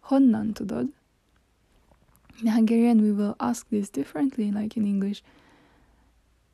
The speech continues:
Honnan, it means where from. So where from did you get this information?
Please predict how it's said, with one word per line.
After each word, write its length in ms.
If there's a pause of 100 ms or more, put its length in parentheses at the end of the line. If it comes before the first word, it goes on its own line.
(180)
Honnan, 640 (760)
it 200
means 480 (120)
where 280
from. 420
So 320
where 280
from 420
did 220
you 80
get 280
this 200
information? 960